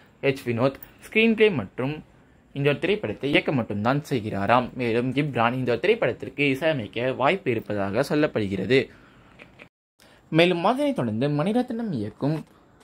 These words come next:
கே ஹெச் டூ தேர்ட்டி ஃபோர் திரைப்படத்தில் கமல்ஹாசன் நடிக்க இருப்பதாக அறிவிப்பு முன்னரே வெளியானது.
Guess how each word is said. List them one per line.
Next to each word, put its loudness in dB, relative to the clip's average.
கே 6
ஹெச் -4
டூ 0
தேர்ட்டி 0
ஃபோர் 0
திரைப்படத்தில் -2
கமல்ஹாசன் 2
நடிக்க 0
இருப்பதாக -4
அறிவிப்பு 2
முன்னரே 0
வெளியானது. -2